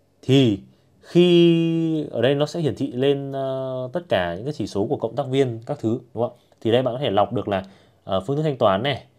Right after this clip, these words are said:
những cộng tác viên là chưa thanh toán này, link affiliate đã thanh toán này và tất cả các phương thức này. Thì đây, khi mà người dùng người ta đăng ký làm affiliate,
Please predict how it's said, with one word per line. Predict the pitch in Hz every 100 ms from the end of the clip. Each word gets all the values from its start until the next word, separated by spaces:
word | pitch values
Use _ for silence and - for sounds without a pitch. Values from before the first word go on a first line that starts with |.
| _ _ _
những | 143
cộng | 151 143
tác |
viên | 139 127
là |
chưa | 104
thanh | 131 117
toán | 101 95
này, | 143 127 -
link | 123 127
affiliate | 127 131 147
đã | 139
thanh | 127 123
toán | 107 98
này | 135 - -
và | 104 95 - -
tất | 139
cả |
các | 90
phương | 117
thức | 143
này. | 143 - _ _ _ _ _
Thì | - 123
đây, | 139 -
khi | - 156
mà | 147 131
người | 110 107
dùng | 107 104
người | 98
ta | 120
đăng | 120
ký | 113 101 101 117
làm | 139 104 95
affiliate, | 113 120 - 156